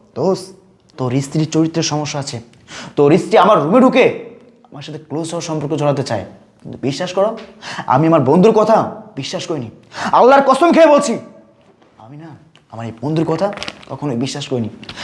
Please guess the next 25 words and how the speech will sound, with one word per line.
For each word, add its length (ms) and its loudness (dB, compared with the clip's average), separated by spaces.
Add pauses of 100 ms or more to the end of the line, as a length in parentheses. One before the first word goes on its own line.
(120)
আরে 160 6
তার 180 4
সাথে 140 -2
আমি 100 2
খারাপ 280 4
ব্যবহার 260 6
করেছি, 340 0 (640)
কিন্তু 360 -18 (800)
আজকে 360 0
যদি 140 4
আমি 100 0
তোমার 160 0
এই 100 4
লাঞ্চটা 320 -2
নিয়ে 160 0
তোমার 160 4
অফিসে 200 0
না 100 -2
আসতাম 320 2
না, 180 2 (640)
তাহলে 440 0 (760)
আমি 120 -12
বুঝতেই 380 -4
পারতাম 280 -2
না 180 0